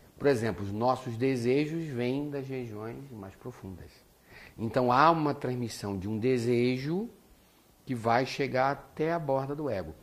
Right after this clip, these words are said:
passando pelo pré-consciente, a até chegar ao campo consciente.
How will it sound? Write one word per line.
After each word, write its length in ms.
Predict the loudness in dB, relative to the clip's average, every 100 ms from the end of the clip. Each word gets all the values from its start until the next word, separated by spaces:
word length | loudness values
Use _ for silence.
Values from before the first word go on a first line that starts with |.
| -20 -20 _
passando 640 | 4 4 4 0 2 0 -2 -6
pelo 500 | -4 -2 0 -2 -4 -6
pré-consciente, 880 | -12 -10 -8 -10 -10 -10 -8 -10 -12
a 80 | -14 -14 -20 -20 _ _ -4
até 340 | -4 -4 -8 -16 -20 -12
chegar 760 | -12 -10 -6 -6 -6 -12 -18 _ _ -18 -8
ao 100 | -4
campo 300 | -2 -4 -4
consciente. 640 | -4 -4 -6 -6 -8